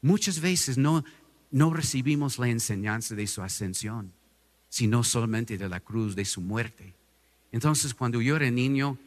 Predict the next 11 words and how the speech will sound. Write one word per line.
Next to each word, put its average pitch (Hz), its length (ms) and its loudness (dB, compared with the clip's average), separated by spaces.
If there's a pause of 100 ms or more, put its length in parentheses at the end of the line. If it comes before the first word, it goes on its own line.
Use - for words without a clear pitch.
(140)
yo 143 180 4
pensé, 123 460 -2
bueno, 139 340 0
Jesús, 123 460 -2
bonito 117 480 0
y 101 80 0
todo, 131 320 0
pero 113 220 0
un 117 140 0
hombre 120 360 0
débil. 113 380 -2